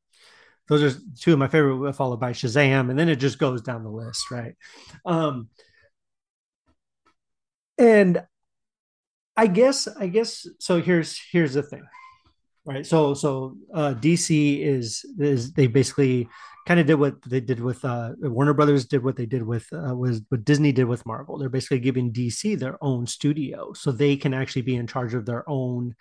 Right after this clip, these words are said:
um, products. Um, they have dedicated people specifically for that division. So D C Productions is just gonna be all D C movies.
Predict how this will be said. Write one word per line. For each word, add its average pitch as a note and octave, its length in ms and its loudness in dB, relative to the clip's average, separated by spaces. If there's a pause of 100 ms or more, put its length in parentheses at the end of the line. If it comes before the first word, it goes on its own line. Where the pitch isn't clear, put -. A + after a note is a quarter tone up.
(440)
um, C3 220 -4
products. - 720 -10 (840)
Um, C#3+ 540 0 (1040)
they D#3+ 100 6
have C#3 400 2
dedicated C3+ 560 0
people D#3 320 -2
specifically C3 1120 -2 (560)
for B2 600 2
that C3 260 -2
division. B2+ 680 -6
So B2+ 280 -6
D B2+ 240 -2
C B2+ 480 0 (840)
Productions D3+ 560 0
is A#2 120 -4
just B2 160 -6
gonna C3+ 140 -2
be B2 120 -2
all A#2 500 -4
D A#2 140 -4
C A2+ 260 -6
movies. A2+ 560 -8